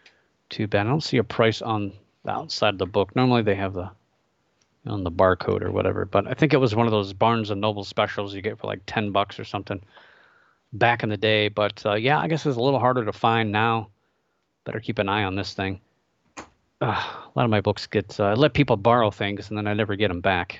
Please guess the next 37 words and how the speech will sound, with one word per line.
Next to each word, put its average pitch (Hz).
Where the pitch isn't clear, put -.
That, 101
that 104
happens 95
as 95
a 92
researcher. 95
So -
I 107
gotta 110
be 110
a 95
little 110
bit, 113
uh, 98
more 104
weary 101
about 95
that. 101
Anyway, 135
appreciate 170
you, 131
uh, 113
showing 151
up 165
in 143
the 110
chat 135
room. 135
Appreciate 127
you 107
hanging 123
out 117
with 107
me 120
for 120
an 113
hour 113